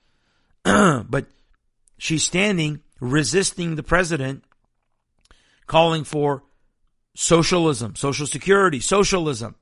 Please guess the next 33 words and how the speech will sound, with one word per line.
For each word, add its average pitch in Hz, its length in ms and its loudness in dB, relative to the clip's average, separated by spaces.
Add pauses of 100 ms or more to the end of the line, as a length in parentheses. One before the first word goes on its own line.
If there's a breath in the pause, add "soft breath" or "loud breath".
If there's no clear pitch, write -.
(760)
The 123 80 -8
government 185 440 4
should 139 160 -4
take 156 180 -2
care 143 140 0
of 131 80 -2
everybody. 117 380 -6
What 156 180 4
is 190 140 4
that, 208 300 0
folks? 139 280 -2
That's 165 220 -4
socialism. 208 840 2 (1400)
Who 180 160 4
else 185 240 2
on 160 120 -2
this 147 180 -4
list? 127 220 -6
Tony 160 200 0
Campolo, 156 680 0 (120)
the 127 80 -10
founder 156 400 0
of 135 100 -2
the 135 120 -2
Red 143 320 0
Letter 151 340 2
Christian - 480 -6
Movement. 120 480 -10 (960)
He's, 190 360 -2
he's 175 300 -6
on 156 200 -2
this 135 160 -8
thing. 117 240 -10